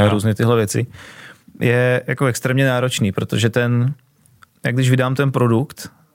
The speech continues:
Speaker 2: tak, eh, potřebuju mít obrovský jako statisíce uživatelů eventuálně, z kterých každý mi dá jako dolar například, jako donation k tomu, abych to
Speaker 1: Jo.
Speaker 2: psal. A nebo z toho musím udělat i SaaS.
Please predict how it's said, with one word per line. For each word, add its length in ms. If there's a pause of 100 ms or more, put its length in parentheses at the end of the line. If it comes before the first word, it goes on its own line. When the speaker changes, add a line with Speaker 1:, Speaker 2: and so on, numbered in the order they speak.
Speaker 2:
tak, 320
eh, 60 (640)
potřebuju 500
mít 240
obrovský 640
jako 180
statisíce 540
uživatelů 520
eventuálně, 720 (320)
z 80
kterých 280
každý 300
mi 100
dá 160
jako 160
dolar 340
například, 560 (400)
jako 340 (340)
donation 580
k 40
tomu, 200
abych 200
to 80
Speaker 1:
Jo. 40
Speaker 2:
psal. 400 (560)
A 60
nebo 200
z 40
toho 200
musím 240
udělat 300
i 60
SaaS. 400